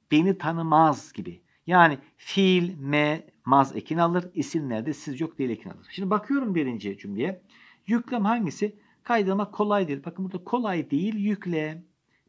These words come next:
Biçimci olumsuz arkadaşlar. Değil var mı? Yüklemde var. Biçimci olumsuz. Anlamcama da olumsuz. Bakalım. Katı bir maddeyi başka bir katının üzerinde kaydırmak kolay değil. E, kolay değil. Yani,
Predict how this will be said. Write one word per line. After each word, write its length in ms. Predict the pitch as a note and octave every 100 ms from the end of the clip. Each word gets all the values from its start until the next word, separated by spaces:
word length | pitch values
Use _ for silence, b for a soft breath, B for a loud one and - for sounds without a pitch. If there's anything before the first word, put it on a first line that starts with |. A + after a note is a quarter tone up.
| -
Biçimci 380 | G#3+ A#3 A3 A#3+
olumsuz 380 | A#3+ G#3+ -
arkadaşlar. 600 | F3+ F3 F#3+ D#3 - - _ -
Değil 380 | C3+ F3 G#3 G#3+
var 180 | A#3 A#3
mı? 220 | G#3+ G#3
Yüklemde 500 | F#3+ - G#3 G#3+ A#3
var. 260 | G#3+ D3+ -
Biçimci 320 | G3+ G3 G3
olumsuz. 260 | G3 F3+ -
Anlamcama 580 | E3 F#3+ A3+ A3 B3 G3+
da 40 | D#3+
olumsuz. 340 | C3 A#2 C3
Bakalım. 460 | D#3 D#3 D3+ F3+ B B B B B -
Katı 260 | D3+ A#3+
bir 120 | B3
maddeyi 400 | A#3 G#3+ - G#3+
başka 300 | G3 F3+ F#3
bir 140 | F3 F3
katının 320 | E3+ - E3+
üzerinde 340 | D#3 E3 D#3
kaydırmak 460 | D#3 D#3 D3+ D#3+ E3
kolay 300 | D#3+ D#3+ D3
değil. 120 | D3
E, 40 | D#3+
kolay 420 | - B3 A3 C#3+
değil. 340 | G#2+ B2 - -
Yani, 420 | F3 G#2+ C3